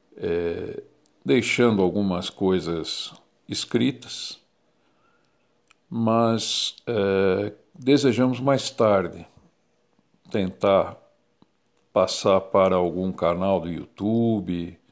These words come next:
alguma coisa aí com imagens. Mas por enquanto, e como somos ainda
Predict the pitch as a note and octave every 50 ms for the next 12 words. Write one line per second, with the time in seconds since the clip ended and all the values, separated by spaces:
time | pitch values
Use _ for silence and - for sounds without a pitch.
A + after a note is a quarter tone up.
0 | _ _ _ _ _ _ _ _ _ _ _ _ _ _ _ - - - - D#3
1 | D#3 D#3 C3+ - - - G2 F2+ E2+ E2+ - F2+ F2 F2 G#2 A2 - - A#2+ A#2+
2 | A#2+ B2 A#2+ G#2 F#2+ F2+ E2+ F2 - - - - - - - - - - - D#3+
3 | - F#2+ G2 - - - C#3 C#3 C3 A#2+ A#2+ - A2 A2+ A#2+ A#2 A#2+ A#2+ - -
4 | - - _ _ _ _ _ _ _ _ _ _ _ _ _ _ _ _ _ _
5 | _ - - C#3 A#2+ - B2+ B2 A#2 A2+ G#2+ - - - A2+ G#2+ G#2 G#2 F#2+ G2
6 | F#2+ F#2 G2 G2 F#2+ F#2+ F2+ E2 - -